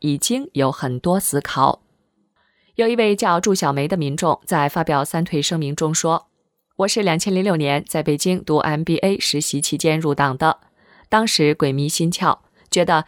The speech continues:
有个党员身份可能有利于将来工作的晋升。其实当时也只是在一家I T私企工作，所以也就第一年交了党费之后，我再也没交党费了，因为算是自动退党了。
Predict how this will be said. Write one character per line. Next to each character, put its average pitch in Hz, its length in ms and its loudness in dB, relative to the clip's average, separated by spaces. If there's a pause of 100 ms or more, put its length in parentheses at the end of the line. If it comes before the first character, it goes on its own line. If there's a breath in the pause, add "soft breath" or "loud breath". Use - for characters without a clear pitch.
(120 soft breath)
有 170 120 2
个 180 140 2
党 139 180 2
员 143 160 2
身 233 220 -2
份 - 240 0 (120)
可 180 120 0
能 160 300 2
有 156 160 2
利 151 100 -2
于 156 100 0
将 165 220 0
来 139 260 2
工 156 240 0
作 151 200 -2
的 143 100 0
晋 143 240 -2
升。 185 240 2 (640)
其 240 160 2
实 214 120 2
当 220 200 0
时 147 160 0
也 135 120 2
只 147 200 -2
是 151 180 2
在 147 220 0
一 139 40 -2
家 165 280 2
I 160 120 0
T 151 220 -4
私 208 220 -2
企 - 180 -2
工 143 180 -4
作， - 280 0 (520)
所 214 200 0
以 196 180 0
也 160 100 2
就 165 240 2
第 214 200 -4
一 254 80 -4
年 139 280 0
交 151 160 -2
了 143 120 0
党 139 180 -2
费 156 160 0
之 165 140 0
后， 165 260 0 (200 loud breath)
我 139 140 2
再 156 200 2
也 139 80 0
没 139 120 -2
交 151 200 -2
党 139 200 -4
费 156 220 -2
了， 143 220 0 (260)
因 160 140 2
为 151 200 2
算 143 240 -2
是 139 240 -2
自 147 200 -2
动 143 200 -2
退 147 220 -4
党 135 240 -2
了。 151 200 0